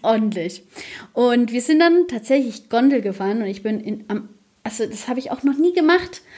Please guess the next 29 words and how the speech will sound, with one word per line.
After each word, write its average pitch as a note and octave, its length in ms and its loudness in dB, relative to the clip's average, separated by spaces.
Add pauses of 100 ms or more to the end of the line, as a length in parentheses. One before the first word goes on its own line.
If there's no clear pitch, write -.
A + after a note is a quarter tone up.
(300)
und A#3+ 560 2
war A#3 160 -4
so D#4 200 0
geflasht, D#4 500 2
ich A3+ 120 -8
hab A3 100 -6
gedacht, A3+ 240 -6
das A3+ 120 -8
wär A3 140 -2
viel D4 240 4
langsamer, B3+ 720 0
viel D4+ 260 4
langsamer. A#3+ 420 0
Also G#3 140 -4
ich A#3 120 -6
hab A#3 120 -4
überhaupt A#3 300 -6
ke-, - 160 -8
eigentlich C4+ 380 0
kein E4 560 4 (240)
Problem F#3+ 380 -6
mit G3 180 -8
Höhe, A3 340 4
überhaupt B3+ 380 -2
kein B3 160 0
Problem G#3+ 320 0
mit A3 140 -4
Höhe, B3+ 260 2
aber A#3 340 0